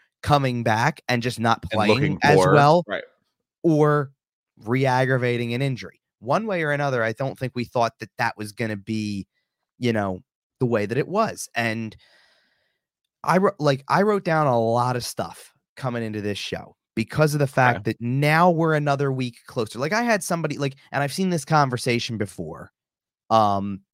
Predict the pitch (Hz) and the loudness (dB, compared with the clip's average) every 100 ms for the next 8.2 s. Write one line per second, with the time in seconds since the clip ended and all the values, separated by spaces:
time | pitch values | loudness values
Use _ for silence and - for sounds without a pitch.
0 | - 160 139 _ 147 156 170 196 170 160 | -4 -2 -2 _ -2 0 2 2 2 2
1 | - _ _ _ - 180 185 151 156 143 | 0 _ _ _ -4 0 2 4 4 2
2 | - 127 123 123 113 117 113 104 - 101 | 0 -2 0 -4 -4 -4 -4 -6 -6 -6
3 | 101 - - 123 110 107 104 98 104 107 | -6 -8 -4 -2 0 -2 -4 -4 -4 -2
4 | 104 107 - - 127 110 110 107 107 101 | -2 -4 -4 -2 -2 -2 -2 -2 -2 -8
5 | 98 98 98 - 95 95 92 120 120 208 | -8 -12 -12 -10 -10 -10 -10 -10 -6 -2
6 | 208 165 147 135 - - 123 113 - 110 | 0 0 -2 -4 -8 0 2 2 0 0
7 | 127 123 117 113 110 104 98 95 92 - | 2 0 -6 -4 -4 -4 -4 -6 -8 -12
8 | 87 87 | -16 -16